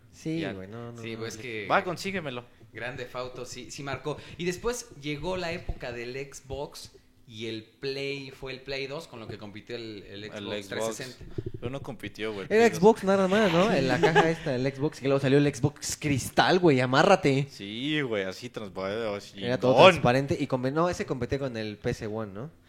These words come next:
Speaker 2: No, con
Speaker 1: Sí.
Speaker 2: el, eh, compitió el Play dos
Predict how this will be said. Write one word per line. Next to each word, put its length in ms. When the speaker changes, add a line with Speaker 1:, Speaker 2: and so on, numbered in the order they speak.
Speaker 2:
No, 320
con 140
Speaker 1:
Sí. 40
Speaker 2:
el, 240
eh, 340
compitió 400
el 180
Play 220
dos 440